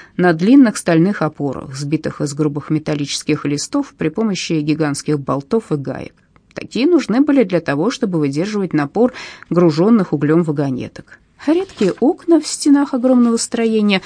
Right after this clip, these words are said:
располагались высоко над землёй, были темны. Белого Субару Стейнера Ульсена было не видать, но на снегу между дорогой и канаткой,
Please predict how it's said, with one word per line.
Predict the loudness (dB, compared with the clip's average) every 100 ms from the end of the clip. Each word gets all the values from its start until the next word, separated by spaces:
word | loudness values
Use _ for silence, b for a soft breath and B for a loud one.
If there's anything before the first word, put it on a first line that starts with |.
| B B B B
располагались | 2 4 2 4 2 2 -2
высоко | -4 -2 -2 2
над | 2
землёй, | 2 2 2 2 0
были | 0 2 2 0
темны. | 0 0 2 2 2 0 _ _ _ -6
Белого | -4 0 0 0
Субару | -2 -2 0 2 0 0
Стейнера | -4 -2 2 4 4
Ульсена | 2 0 0 4 4 4 B B B
было | 0 4 4
не | 4 2
видать, | 2 0 -6 -12 -14 -16 _
но | 0 2
на | 4 2
снегу | 2 0 2 4
между | 4 2 -2
дорогой | -2 -2 -2 -2
и |
канаткой, | 0 2 2 0 0